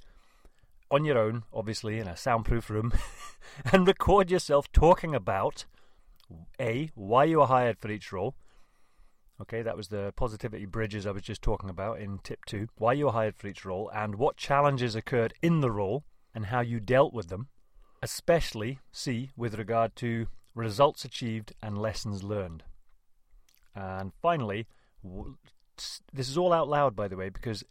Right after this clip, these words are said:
um, vocalizing things helps you think them through way more effectively than just reading something to yourself. So see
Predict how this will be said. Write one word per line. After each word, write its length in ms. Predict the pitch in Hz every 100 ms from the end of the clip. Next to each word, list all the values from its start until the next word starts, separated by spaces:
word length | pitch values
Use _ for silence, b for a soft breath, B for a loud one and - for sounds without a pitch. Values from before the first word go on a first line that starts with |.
| -
um, 280 | 104 107 110
vocalizing 680 | 139 151 135 110 107 107
things 320 | 98 101 95 -
helps 260 | 113 -
you 80 | 113
think 260 | - 123 117
them 120 | 107
through 260 | - 104
way 300 | 101 139 147
more 180 | 127 113
effectively 540 | 101 117 90 104 107 98
than 160 | 95
just 180 | 95 90
reading 480 | 92 107 104 90 85
something 380 | - 98 87 87
to 100 | 85
yourself. 360 | 90 - 87 - - B B B B
So 180 | - 110
see 400 | - 160 156